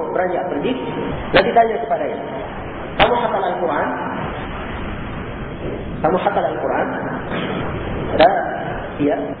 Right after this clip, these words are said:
"Iya ya Rasulullah, saya hafal surah ini, surah ini." Dia sebut beberapa surah. Kayaknya surah Al-Baqarah, Ali Imran. Apa kata Nabi sallallahu alaihi wasallam? "Zawwadtukaha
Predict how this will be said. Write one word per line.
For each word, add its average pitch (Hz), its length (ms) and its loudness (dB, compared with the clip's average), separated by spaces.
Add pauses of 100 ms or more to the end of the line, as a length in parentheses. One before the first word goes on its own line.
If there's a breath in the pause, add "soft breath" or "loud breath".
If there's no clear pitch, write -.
(640)
"Iya 240 160 6
ya 156 160 2
Rasulullah, 120 400 0
saya 208 80 4
hafal 156 280 2 (280)
surah 180 220 6 (420)
ini, 190 240 6
surah 170 160 2
ini." 143 160 -2
Dia 156 160 2
sebut 214 160 2
beberapa 160 400 2
surah. 156 240 -2 (160)
Kayaknya 156 320 2
surah 139 240 4
Al-Baqarah, 131 420 2 (540)
Ali 123 240 0
Imran. 123 240 0 (560)
Apa 139 160 0
kata 165 240 2
Nabi 226 240 0
sallallahu 185 280 2
alaihi 185 160 -2
wasallam? 233 240 2 (440)
"Zawwadtukaha 202 840 2